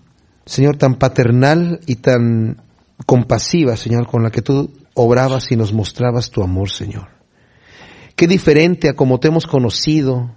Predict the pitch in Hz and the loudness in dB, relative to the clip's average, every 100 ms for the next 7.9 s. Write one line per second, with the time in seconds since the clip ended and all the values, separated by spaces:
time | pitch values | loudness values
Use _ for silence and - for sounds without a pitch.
0 | _ - 113 131 139 131 139 135 131 120 | _ -6 0 2 2 2 0 0 -2 -2
1 | 113 120 143 131 - - 127 131 107 - | 0 0 0 -2 -6 -4 -2 -2 -4 -12
2 | - _ _ _ _ _ _ _ _ _ | -20 _ _ _ _ _ _ _ _ _
3 | - _ - 127 127 139 165 175 175 156 | -20 _ 0 2 4 4 4 4 2 -2
4 | 123 131 131 127 123 127 123 120 156 160 | -2 0 2 2 2 0 -2 0 2 2
5 | 147 139 127 120 - - - - 131 123 | 0 0 0 0 -6 -18 -20 0 2 2
6 | 127 147 147 143 151 143 - 127 113 - | 2 2 2 0 0 0 -2 -2 -2 -2
7 | 143 127 - 135 127 107 117 110 | -2 -2 -4 -4 -2 -2 -2 -2